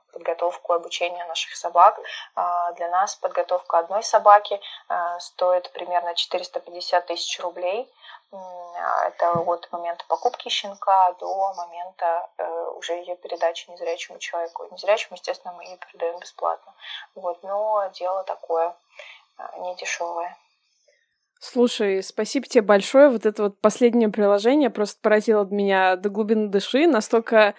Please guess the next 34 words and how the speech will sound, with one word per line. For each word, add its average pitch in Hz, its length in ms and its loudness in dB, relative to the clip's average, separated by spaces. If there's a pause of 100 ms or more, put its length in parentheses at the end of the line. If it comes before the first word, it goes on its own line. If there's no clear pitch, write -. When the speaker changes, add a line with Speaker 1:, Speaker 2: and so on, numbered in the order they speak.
(180)
Speaker 2:
простая, 226 600 8
казалось 196 420 2
бы, 202 240 -4
идея, 262 440 4
но 202 360 2
настолько, 202 920 0
наверно, 196 600 -2 (320)
важная, 202 640 4
на-, 180 120 -4
э, - 360 -6 (160)
часть 208 280 2
жизни 247 400 0
для 196 220 -2
людей, 190 280 0
которые... 185 840 -4 (160)
Ну, 226 220 -2
то 240 120 2
есть 220 120 0
для 214 160 -6
тебя 262 280 4
это 269 160 -2
вообще 208 300 -4
ничего, 220 460 -4
просто - 360 -2
подсказать 208 640 0
там 190 160 0
в 190 60 -10
течение 196 380 -4
секунды, 196 760 -8 (240)
что 185 680 2
там, 180 160 -8
я 185 80 -10
не 185 60 -14
знаю, 180 380 -8